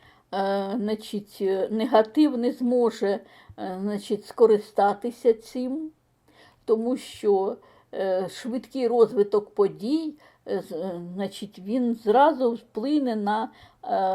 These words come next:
ак-, активний аналіз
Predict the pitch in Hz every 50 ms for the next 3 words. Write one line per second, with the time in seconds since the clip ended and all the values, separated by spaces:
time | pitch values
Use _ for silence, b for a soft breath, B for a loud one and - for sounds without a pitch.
0 | 185 - - 190 190 190 - - - - 220 214 208 - - - 269 277 311 269
1 | 269 277 277 277 262 240 233 b b b b - - 220 214 208 214 220 240 262
2 | 277 277 285 302 - - - 254